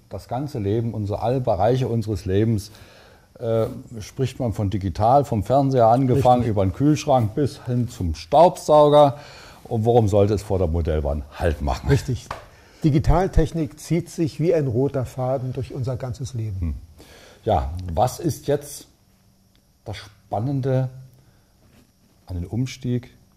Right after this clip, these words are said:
Speaker 1: von analog auf digital, Wolfgang? Ich denke, da gibt's wieder sicherlich einiges zu sagen.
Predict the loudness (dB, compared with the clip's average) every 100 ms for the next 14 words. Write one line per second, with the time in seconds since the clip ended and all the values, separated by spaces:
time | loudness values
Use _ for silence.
0 | _ -16 -8 -2 -2 0 -2 -6 -10 -8
1 | -8 -4 -4 -4 -4 -6 -8 -8 -10 -4
2 | -2 0 0 -2 -8 -8 -6 -4 -4 -4
3 | -6 -8 -6 -6 -8 -10 -10 -8 -8 -10